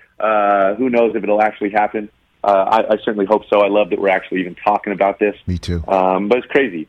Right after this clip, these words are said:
Speaker 1: I mean, we don't totally know the extent and all the details of, you know, for him, a car crash and a crush injury and what that did to your foot, not just the broken bone, what that did, you know, all the, the blood flow problems, you know,
Speaker 2: Hmm.
Speaker 1: arterial,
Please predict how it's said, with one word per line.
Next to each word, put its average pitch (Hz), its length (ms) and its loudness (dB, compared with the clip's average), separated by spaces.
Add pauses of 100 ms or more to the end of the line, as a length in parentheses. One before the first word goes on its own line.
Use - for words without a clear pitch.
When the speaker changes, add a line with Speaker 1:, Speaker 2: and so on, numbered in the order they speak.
(120)
Speaker 1:
I 110 40 -8
mean, 120 120 -2
we 131 80 0
don't 120 300 -2
totally 117 340 -2
know 110 160 -2
the 104 100 -4
extent 107 300 -6
and 101 100 -4
all 101 120 2
the 98 60 -8
details 101 520 -6
of, 92 120 -8 (440)
you 107 80 -2
know, 110 60 -2
for 104 140 -2
him, 110 340 -4 (120)
a - 60 -14
car 107 240 0
crash 107 480 -2
and 95 100 -10
a 85 60 -6
crush 104 440 -4
injury 101 440 -4 (180)
and 90 140 -4
what 98 140 0
that 95 140 -2
did 98 180 -4
to 90 40 -10
your 85 200 -6 (120)
foot, 101 220 -2
not 107 180 -4
just 117 160 -8
the 85 80 -4
broken 90 400 -4
bone, 90 280 -4
what 101 120 -6
that 104 180 0
did, 101 180 -2 (380)
you 98 80 -6
know, 92 80 0
all 113 360 2
the, 90 260 -6
the 95 80 -8
blood 110 360 -2
flow 107 420 0 (240)
problems, 104 520 -2 (300)
you 95 120 -14
know, 87 260 -14 (160)
Speaker 2:
Hmm. 123 200 -4
Speaker 1:
arterial, 110 840 -2